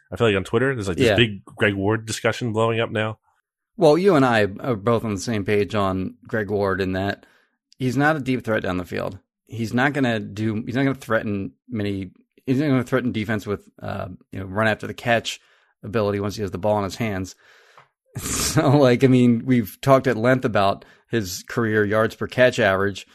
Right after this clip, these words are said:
Speaker 2: He's just not really a weapon. He, what he does do is he catches the football, which is a skill that has eluded, uh, Eagles wide receivers over the last half decade. So I can, I understand, like, why he was playing in the past,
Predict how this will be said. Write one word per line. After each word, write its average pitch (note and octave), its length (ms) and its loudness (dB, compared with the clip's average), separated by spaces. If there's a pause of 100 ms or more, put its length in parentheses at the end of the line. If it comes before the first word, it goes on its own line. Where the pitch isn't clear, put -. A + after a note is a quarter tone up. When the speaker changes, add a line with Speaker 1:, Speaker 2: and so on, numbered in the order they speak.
(420)
Speaker 2:
He's C3 160 -2
just D3 160 -4
not B2+ 320 2 (300)
really B2 340 2
a G2+ 140 0
weapon. G2 600 -4
He, B2 180 -6 (360)
what C#3 280 0
he B2 80 0
does D3 360 2
do B2 240 0
is C#3 160 -2
he B2+ 380 0 (560)
catches D#3+ 340 2
the F3+ 80 -2
football, G#2 500 4
which G#2 180 -2
is G#2+ 200 -2
a C3 100 -4
skill A2+ 340 -2
that F#2+ 100 -4
has F#2+ 160 -6
eluded, G2 480 -4 (400)
uh, - 180 -8
Eagles G2 340 -6
wide G2 140 0
receivers F#2+ 520 -6
over G#2 120 -6
the G#2+ 80 -6
last G2 360 -4
half G#2 200 -4
decade. G2+ 340 -8
So A#2 300 0 (320)
I G3+ 100 -4
can, F3 140 4
I E3+ 200 0
understand, B2+ 600 2
like, G#2+ 140 -2
why G#2 220 2
he G#2+ 100 -2
was G2 100 -4
playing A2+ 240 -2
in G2 60 -4
the F#2+ 80 -4
past, A2 500 2